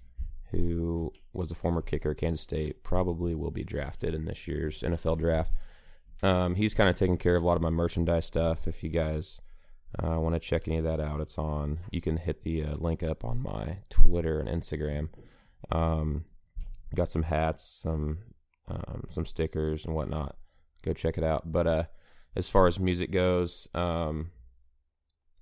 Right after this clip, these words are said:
you know, I'm kinda taking a little bit of an unpopular route, I guess. I, I seem to, to write and to sing songs that, um,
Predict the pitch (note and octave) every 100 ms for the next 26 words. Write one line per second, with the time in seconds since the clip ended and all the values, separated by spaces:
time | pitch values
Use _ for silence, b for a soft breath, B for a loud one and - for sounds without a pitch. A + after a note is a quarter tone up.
0 | G#2 F2 E2 E2 E2 G2 F2 E2+ D#2 E2+
1 | D2+ D2 E2 - F2 E2+ E2 E2 D#2 -
2 | F2+ D#2+ - E2 - E2+ D#2 D#2 D#2+ D#2
3 | D#2 D2+ D#2 - D#2+ E2+ b b b b
4 | b b - F#3+ - _ _ _ _ -
5 | - G#2 A2 G#2+ - G2 F#2+ F#2 F#2 F2
6 | E2+ - - F2 E2 E2 E2 F2 - D#2
7 | D2+ F#2+ - E2+ E2 - C#2+ C#2+ D2+ D#2
8 | - - C#2 C2 - - - _ _ -
9 | - - - -